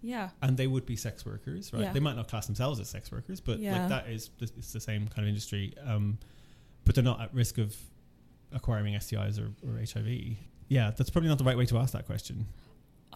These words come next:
Speaker 1: Uh, but then again, if we d-, go into the, and it's good we're speaking about it, but if we go into kind of saying, "Are you a contact-only sex worker or full-service sex worker?" is that almost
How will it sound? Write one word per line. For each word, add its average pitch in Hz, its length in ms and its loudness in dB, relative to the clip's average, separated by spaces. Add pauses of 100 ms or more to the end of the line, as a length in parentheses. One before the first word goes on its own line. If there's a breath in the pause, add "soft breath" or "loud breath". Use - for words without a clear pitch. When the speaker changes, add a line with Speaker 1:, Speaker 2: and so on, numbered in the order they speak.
(240)
Speaker 1:
Uh, 220 120 -4
but 240 200 2
then 269 140 2
again, 254 300 4
if 233 180 -2
we 233 140 4
d-, - 160 -8
go 214 100 2
into 208 420 4
the, 180 360 2
and 190 100 2
it's - 140 4
good 180 180 -2
we're 180 60 -2
speaking 180 340 -4
about 160 320 -4
it, - 120 -6
but - 120 -4
if - 160 -4
we 185 60 0
go 190 180 4
into 180 300 4
kind 175 280 2
of 175 80 0
saying, 170 360 0
"Are 165 160 0
you 170 180 2
a 165 60 4
contact-only 165 960 -2
sex - 340 -6
worker 87 320 -8
or 156 80 -4
full-service 170 560 -4
sex - 260 -6
worker?" - 320 -10 (480 loud breath)
is 175 140 -4
that 175 180 -2
almost 165 480 -2